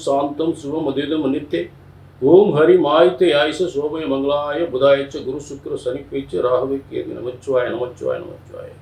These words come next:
அனைவருக்கும்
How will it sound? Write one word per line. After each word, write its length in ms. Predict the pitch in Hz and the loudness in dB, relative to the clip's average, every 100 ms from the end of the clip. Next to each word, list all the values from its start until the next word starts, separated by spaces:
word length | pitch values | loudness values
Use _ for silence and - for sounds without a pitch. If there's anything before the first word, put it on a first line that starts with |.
| - - - - - - - - - - - - - - - | -20 -20 -20 -20 -20 -20 -20 -20 -20 -20 -20 -20 -20 -20 -2
அனைவருக்கும் 680 | - 214 233 240 - 302 | 4 8 10 8 2 -2